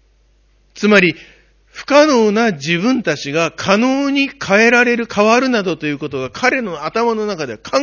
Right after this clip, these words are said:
えられていない。もう不可能の壁の前に立ち尽くしているだけであります。そして万が一、万が一それが起こるというのならば、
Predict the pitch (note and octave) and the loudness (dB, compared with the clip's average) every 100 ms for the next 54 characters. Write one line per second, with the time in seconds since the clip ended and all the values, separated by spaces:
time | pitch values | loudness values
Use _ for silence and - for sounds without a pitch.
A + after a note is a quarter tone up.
0 | C4+ A#3+ G3+ C3+ C3 B2 G2 _ _ _ | 2 2 0 -4 -8 -8 -10 _ _ _
1 | _ _ _ _ _ _ _ _ _ _ | _ _ _ _ _ _ _ _ _ _
2 | _ _ _ G3 F#3+ - - - B3+ C4+ | _ _ _ -4 -4 -4 -16 -4 2 4
3 | B3 G#3+ F3 D#3 - F3+ A3 A3 G#3+ G#3 | 4 2 0 -4 -2 2 2 2 0 0
4 | G3+ D#3 C3 F3+ - - - C#4 C4 - | -2 -4 -10 -12 -12 -14 -10 -8 -6 -2
5 | E3 B2+ C#3+ D3+ G3+ G3 C3 A2 - - | -4 -2 -6 -4 0 0 0 -4 -18 -20
6 | - - - - - - - _ _ _ | -18 -16 -16 -18 -20 -20 -20 _ _ _
7 | _ _ _ _ _ _ _ _ _ _ | _ _ _ _ _ _ _ _ _ _
8 | _ _ _ _ _ _ _ _ _ _ | _ _ _ _ _ _ _ _ _ _
9 | _ _ _ _ _ G#3+ - G3+ G3 B3+ | _ _ _ _ _ -4 0 2 4 4
10 | A#3+ E3 C#3+ - - _ - _ _ _ | 2 0 -2 -8 -14 _ -20 _ _ _
11 | _ _ _ _ _ _ D3 F#3 D4+ D4+ | _ _ _ _ _ _ 0 4 4 4
12 | C4+ A3+ A3+ G#3+ G#3+ A3 A3 G3 F#3 A#3 | 0 -2 -4 -4 0 2 2 0 0 0
13 | A#3 - E3 G3 F#3+ D#3 F3+ A3 F3+ E3 | -2 0 0 0 0 -2 0 2 4 2
14 | - - | 2 -10